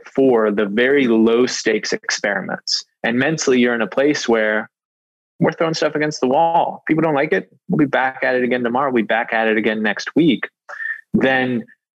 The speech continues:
you have the ability to at least potentially get the data for what that thing is. And then it, it, it coincides with, are you open? You have a very good friend. He says, "The primary objective in a man's life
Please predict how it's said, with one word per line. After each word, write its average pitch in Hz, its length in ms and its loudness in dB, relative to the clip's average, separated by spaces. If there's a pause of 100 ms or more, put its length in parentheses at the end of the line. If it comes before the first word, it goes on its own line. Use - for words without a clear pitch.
(120)
you 123 260 2
have 123 480 -4
the 120 120 2
ability 113 800 2 (120)
to 131 160 2
at 110 140 -4
least 120 400 0
potentially 135 640 -2
get 113 220 -2
the 101 80 -2
data 110 480 0 (500)
for 127 220 2
what 113 200 0
that 107 300 -2
thing 101 180 -2
is. 120 360 0
And 123 160 -2
then 123 100 -2
it, 120 160 -2
it, 110 300 0
it 113 200 -2
coincides 135 680 0
with, 113 200 2
are 135 120 2
you 135 220 4
open? - 380 -2 (280)
You 120 40 0
have 120 80 -2
a 113 80 -2
very 156 260 2
good 147 200 -2
friend. 123 220 -2
He 107 60 0
says, 113 340 0 (1500)
"The - 400 -2
primary 180 500 2
objective 127 600 -2 (160)
in 123 60 0
a 117 40 0
man's 113 380 -2
life 101 440 0